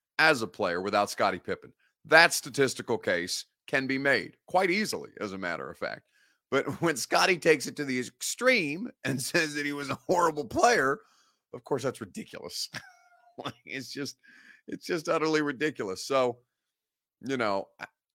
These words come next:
if, if it's something to do with The Last Dance, 'cause I know Scotty, I think Scotty felt like he got hung out to dry a little bit with The Last Dance, the way that it was, um, portrayed or the way that Scotty was portrayed in the middle of all that,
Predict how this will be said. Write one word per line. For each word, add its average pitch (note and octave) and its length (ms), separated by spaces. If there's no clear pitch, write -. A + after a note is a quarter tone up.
if, C#3 420
if C3 220
it's B2 160
something D#3 380
to C3+ 80
do C#3 180
with C3 140
The B2 80
Last G#2+ 340
Dance, C#3+ 340
'cause A2+ 160
I G#2+ 80
know G#2+ 160
Scotty, G#2 580
I F#2 80
think G2 180
Scotty G2 260
felt F#2+ 200
like F2+ 140
he F#2 80
got F2+ 160
hung G2 220
out F2+ 140
to F2+ 60
dry A2+ 300
a A#2 80
little A2+ 160
bit A#2 220
with G#2 120
The A2+ 60
Last G#2 360
Dance, G#2+ 260
the G2+ 80
way G2+ 160
that G2+ 100
it F#2 40
was, G2 280
um, G#2 360
portrayed A#2 720
or G2+ 140
the G2 100
way G2+ 220
that F#2 180
Scotty A2 440
was A2 180
portrayed A2 580
in G#2+ 80
the A2 60
middle A2 180
of G#2+ 160
all G#2+ 200
that, A2 260